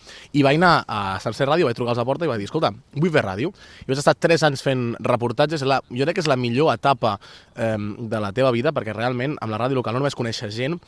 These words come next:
sinó que aquesta gent té la mateixa passió que tu, eh, a més de tenir la mateixa passió que tu, eh, és professional, és autoexigent, és exigent amb tu i amb tota la resta de l'equip, i es nota molt, i aquesta passió realment, i sobretot aquesta passió per les coses petites,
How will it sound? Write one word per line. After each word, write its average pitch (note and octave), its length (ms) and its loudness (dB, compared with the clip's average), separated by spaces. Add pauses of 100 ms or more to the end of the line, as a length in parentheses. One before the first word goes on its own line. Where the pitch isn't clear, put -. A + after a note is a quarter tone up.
(220)
sinó B2 240 -4
que A2 120 -6
aquesta B2 180 -4
gent B2 80 -2
té A#2 80 -2
la A2+ 80 -2
mateixa A#2 240 -4
passió A#2 240 -2
que G#2 80 -6
tu, B2+ 160 0
eh, - 480 -10
a G#2+ 80 -2
més C3+ 160 0
de C#3 60 2
tenir C3 100 2
la B2 80 0
mateixa A#2+ 160 -2
passió A2+ 200 -2
que A2+ 120 -2
tu, B2 140 2 (200)
eh, A2+ 300 -6
és B2+ 80 -6
professional, B2+ 500 0
és A#2 80 0
autoexigent, B2 640 0
és B2 80 -2
exigent B2 240 -2
amb A#2 160 0
tu B2+ 180 2
i A#2+ 60 2
amb A2 160 0
tota A#2+ 160 2
la A2 100 2
resta A#2 220 -2
de G#2+ 80 0
l'equip, C#3 320 -4 (300)
i C3 280 2
es A#2+ 160 -4
nota D#3 220 4
molt, G#2+ 240 2
i F#2+ 80 -6
aquesta D#3 240 0
passió D#3 400 2
realment, C3 560 2
i A#2+ 80 -2
sobretot C3+ 320 -2
aquesta F#3 160 0
passió D3 240 0
per A#2+ 160 -2
les A2 160 -4
coses F#3 240 -2
petites, F3 560 0